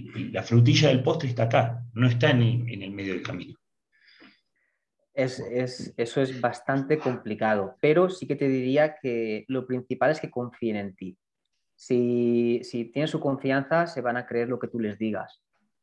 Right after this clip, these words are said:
Speaker 2: Entonces, a base de, de trabajo, de explicarles las cosas, de explicar, al final no es mentirles, es explicar las cosas, están diciendo verdades, son las cosas tal como son. Y muchas veces, eh,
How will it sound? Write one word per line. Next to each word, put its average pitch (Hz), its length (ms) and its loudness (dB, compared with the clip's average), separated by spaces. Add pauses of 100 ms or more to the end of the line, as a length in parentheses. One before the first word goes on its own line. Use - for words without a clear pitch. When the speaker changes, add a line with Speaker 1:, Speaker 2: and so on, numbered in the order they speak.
(160)
Speaker 2:
Entonces, 127 760 0
a 104 120 -4
base 120 300 -2
de, 120 640 0
de 117 80 -4
trabajo, 143 640 0
de 127 80 -6
explicarles 113 440 -6
las 107 140 -6
cosas, 156 480 -2
de 120 40 -8
explicar, 117 400 -4
al 110 140 -8
final 127 200 -4
no 151 60 -4
es 139 60 -6
mentirles, 123 460 -4
es 123 100 -2
explicar 127 340 -2
las 123 140 0
cosas, 147 320 -6
están 131 220 -8
diciendo 131 260 -4
verdades, 135 400 -2
son 135 160 -4
las 127 120 -6
cosas 143 320 -6
tal 120 200 -2
como 107 240 -6
son. 180 260 0 (420)
Y 127 140 -2
muchas 135 320 0
veces, 165 400 2 (340)
eh, 117 760 0